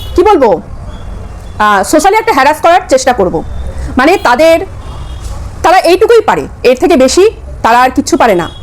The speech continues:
তাদের কাছে যখন কোনো লজিক থাকে না, তারা তখন পার্সোনাল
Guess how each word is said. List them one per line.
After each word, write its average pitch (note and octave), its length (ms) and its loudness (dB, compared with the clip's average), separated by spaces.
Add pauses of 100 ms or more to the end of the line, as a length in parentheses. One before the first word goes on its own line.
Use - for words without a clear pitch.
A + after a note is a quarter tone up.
(560)
তাদের D#4 240 2
কাছে F4+ 220 2
যখন F4+ 220 4
কোনো G4 180 4
লজিক C#4 400 2
থাকে C#4 220 2
না, D#4 180 0 (360)
তারা A#3+ 160 4
তখন C#4 320 2 (380)
পার্সোনাল D4 520 2